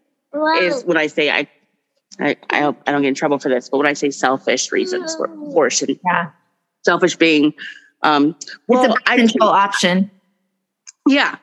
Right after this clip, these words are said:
Speaker 3: Right.
Speaker 2: Um, I, I, and I actually heard, and I hope it's okay to share, but I, I heard, um, an interview of a woman who was running, she was in the Olympics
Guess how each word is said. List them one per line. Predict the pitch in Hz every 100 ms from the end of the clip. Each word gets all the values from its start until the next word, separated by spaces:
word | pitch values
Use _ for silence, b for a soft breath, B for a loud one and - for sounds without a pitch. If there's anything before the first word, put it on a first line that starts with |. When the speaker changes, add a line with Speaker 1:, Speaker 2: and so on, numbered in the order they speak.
| B B B
Speaker 3:
Right. | 190
Speaker 2:
Um, | 214 202 175 - -
I, |
I, | 170 151 214
and | 220
I | 220
actually | 202 233 226
heard, | 208 - 165 147
and | 151
I |
hope | 170
it's | -
okay | 147 147
to |
share, | 135 156 135
but | 131
I, | - 151 - -
I |
heard, | 156 190 185 -
um, | - 147 139 139 139 -
an | 160
interview | 135 151 143 143 131 139 _ B B B 277 262
of | 165
a | 156
woman | 151 143 143 139 131 139 427 440 415 311 254 - -
who | - 180 156 156 147 -
was | 165 156 147 143 147 - - - _ _ _ _ -
running, | - 160 147
she | -
was | 165
in | 156
the | 160
Olympics | 160 139 - - -